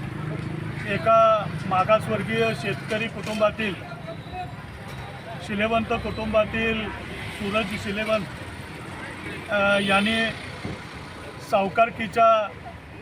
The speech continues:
त्रासाला कंटाळून आत्महत्या केलेली आहे. त्यांना आत्महत्या करण्यास प्रवृत्त केलेलं आहे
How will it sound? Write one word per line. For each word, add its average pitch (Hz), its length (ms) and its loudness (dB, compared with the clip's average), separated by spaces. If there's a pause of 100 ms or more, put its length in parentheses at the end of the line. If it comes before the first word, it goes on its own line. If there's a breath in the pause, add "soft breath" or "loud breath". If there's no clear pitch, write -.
(220)
त्रासाला 214 460 4
कंटाळून 214 580 2 (2250)
आत्महत्या 214 540 4
केलेली 226 400 2
आहे. 226 220 8 (460)
त्यांना 196 220 4
आत्महत्या 214 600 6
करण्यास 220 340 4
प्रवृत्त 226 680 -2
केलेलं 214 420 4
आहे 180 280 2